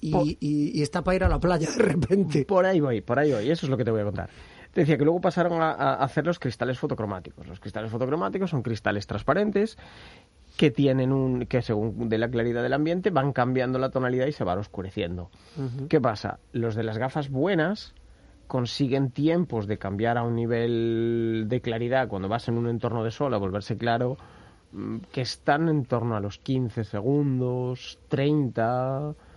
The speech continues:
Speaker 2: más de eso ya son cristales más, más sencillos. Entonces, ¿qué pasa? Hay veces que estás en un entorno de mucha claridad en la bici de monte, entras en una zona de bosque y no da tiempo.
Speaker 1: Claro.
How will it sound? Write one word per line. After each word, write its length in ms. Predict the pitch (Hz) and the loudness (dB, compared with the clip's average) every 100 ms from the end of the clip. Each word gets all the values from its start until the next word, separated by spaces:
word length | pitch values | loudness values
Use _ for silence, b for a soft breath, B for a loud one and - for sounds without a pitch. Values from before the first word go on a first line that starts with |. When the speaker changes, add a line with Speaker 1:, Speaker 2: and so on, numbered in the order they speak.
| b b b | b b b
Speaker 2:
más 540 | 110 123 143 143 123 | -4 0 2 0 0
de 140 | 123 131 | -2 -2
eso 160 | - | -2
ya 140 | 113 110 | -2 -2
son 200 | 120 101 | -2 -2
cristales 460 | 107 - 110 104 | -4 -2 -2 2
más, 320 | 110 107 101 | 0 0 -2
más 220 | 113 107 - | -4 -4 -2
sencillos. 520 | 104 95 123 101 101 | -6 -4 -4 -4 -6
Entonces, 240 | 98 104 | -6 -6
¿qué 80 | 104 | -2
pasa? 280 | 107 101 92 - B B B B B | -2 -2 -6 -10 B B B B B
Hay 100 | 127 | -2
veces 240 | 120 107 | 0 -2
que 60 | - | -4
estás 200 | 120 113 | -2 -2
en 80 | 120 | 0
un 80 | 120 | 0
entorno 320 | 117 117 117 | 0 0 0
de 80 | 107 | 0
mucha 340 | 120 131 131 | 0 -2 -2
claridad 380 | 123 117 117 120 | 0 0 2 0
en 80 | 120 | 2
la 80 | 120 | 0
bici 240 | 127 120 | 0 0
de 80 | 123 | -2
monte, 420 | 139 139 139 139 | 0 0 -2 -2
entras 340 | - 143 117 117 | 0 -2 -2 -2
en 60 | 120 | -2
una 160 | 123 | -2
zona 200 | 123 123 | -2 -2
de 60 | 123 | 0
bosque 440 | 131 135 - 160 - b b b _ _ _ - | -2 -2 -4 -6 -6 b b b _ _ _ 0
y 80 | 156 | 2
no 120 | 135 | 2
da 120 | 98 | -2
tiempo. 340 | 104 160 147 95 - _ _ | -2 0 0 -4 -12 _ _
Speaker 1:
Claro. 260 | 143 127 | -10 -10